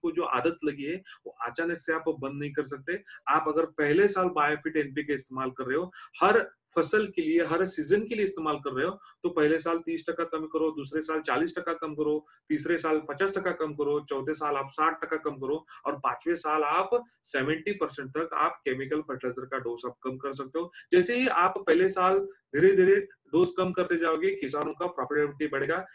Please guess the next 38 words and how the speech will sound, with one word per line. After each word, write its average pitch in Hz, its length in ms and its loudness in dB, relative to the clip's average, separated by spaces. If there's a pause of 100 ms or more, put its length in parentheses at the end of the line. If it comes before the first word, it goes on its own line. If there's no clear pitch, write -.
(160)
क्योंकि 151 240 0
आज 143 280 2
की 190 80 2
तारीख - 200 0
में 160 80 -2
देखा 147 160 0
जाए 147 180 0
तो 151 120 -2
गवर्नमेंट 139 500 0
ने 156 100 -4
जैसे 147 300 -2
subsidy 151 480 -2
निकाल 151 400 -2
दी 175 180 -4
है, 190 200 -2 (260)
तो 151 80 -6
chemical 151 400 -2
fertilizer 151 560 0
की 180 400 -8 (300)
जो 156 80 -8
कीमत 170 400 0
है 175 100 4
वो 220 420 2 (360)
आराम 190 280 6
से 208 140 4
पन्द्रह 165 380 4
सौ, 180 180 2
सोलह 160 320 2
सौ 170 120 -2
तक 190 240 -4
जाके 143 340 0
पहुंची 120 340 -6
है। 110 60 -2
तो 147 120 -4
वहां 139 160 -4
पे 156 120 0
बहुत 139 300 -2
ज्यादा 143 320 -2